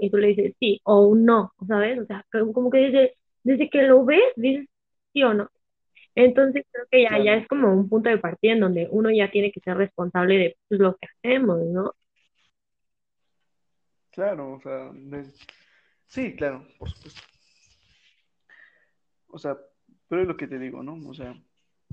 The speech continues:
Speaker 2: las expectativas que se dan y que al final no llegan a nada.
Speaker 1: Yo digo que las expectativas no sirven de nada, o sea, en cuanto a las personas, ¿sabes? Porque,
Speaker 2: Ujú.
Speaker 1: puta, güey, o sea,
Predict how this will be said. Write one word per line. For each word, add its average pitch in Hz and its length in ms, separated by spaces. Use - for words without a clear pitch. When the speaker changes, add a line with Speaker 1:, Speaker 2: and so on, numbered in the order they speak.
Speaker 2:
las - 200
expectativas 175 840
que - 120
se 147 160
dan 196 260
y 151 120
que - 100
al 139 60
final 147 260
no 156 100
llegan 139 320
a 120 60
nada. 120 280
Speaker 1:
Yo 233 360
digo 392 180
que 247 80
las 190 180
expectativas 202 680
no 233 280
sirven 226 460
de 175 140
nada, 175 480
o 226 140
sea, 214 260
en 202 120
cuanto 196 320
a 180 60
las 180 240
personas, 185 600
¿sabes? 202 320
Porque, 220 920
Speaker 2:
Ujú. 156 80
Speaker 1:
puta, 143 460
güey, 208 180
o 214 100
sea, 220 300